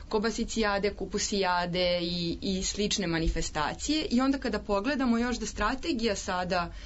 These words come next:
ne prepoznaje nasleđe kao dinamički proces,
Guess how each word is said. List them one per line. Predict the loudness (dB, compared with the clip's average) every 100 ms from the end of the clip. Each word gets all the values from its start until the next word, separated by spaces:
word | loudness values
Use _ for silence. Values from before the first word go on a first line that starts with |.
| -6
ne | -2 0
prepoznaje | 0 2 2 4 2 2
nasleđe | 2 0 2 0 2 0
kao | 0 0 2 0 -2 -8 0
dinamički | 2 4 2 0 -2 0
proces, | 2 2 2 -2 -2